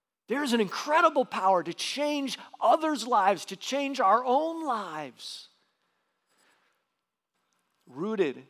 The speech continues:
in Jesus Christ. Second quality of godly friendships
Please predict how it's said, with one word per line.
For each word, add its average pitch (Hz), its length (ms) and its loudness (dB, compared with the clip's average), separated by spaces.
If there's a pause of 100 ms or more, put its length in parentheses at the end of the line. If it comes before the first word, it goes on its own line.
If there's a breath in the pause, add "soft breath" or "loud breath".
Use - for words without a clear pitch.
in 143 120 -8
Jesus 151 460 -8
Christ. 135 340 -4
Second 180 440 -4
quality 156 760 -4 (520 soft breath)
of 123 300 -10
godly 156 540 -2
friendships - 880 -10